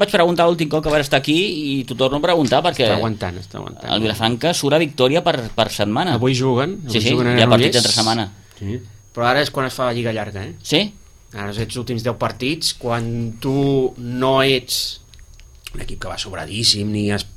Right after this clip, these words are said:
Speaker 2: ni tens una plantilla pensada per això, ni tens un pressupost sobradíssim.
Speaker 1: Sí, però tens la dinàmica.
Speaker 2: És la dinàmica, però
Speaker 1: Mm.
Speaker 2: ara és precisament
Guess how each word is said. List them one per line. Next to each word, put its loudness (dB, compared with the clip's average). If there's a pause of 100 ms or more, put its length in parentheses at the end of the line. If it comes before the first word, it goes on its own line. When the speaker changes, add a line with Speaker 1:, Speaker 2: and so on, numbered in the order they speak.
Speaker 2:
ni -2
tens -6
una -4
plantilla -8
pensada -4
per -8
això, 0
ni -2
tens -10
un -18
pressupost -12
sobradíssim. -6
Speaker 1:
Sí, -4
però -4
tens -4
la -2
dinàmica. -4 (240)
Speaker 2:
És -8
la 2
dinàmica, 0
però 0
Speaker 1:
Mm. 8
Speaker 2:
ara 6
és 2
precisament 2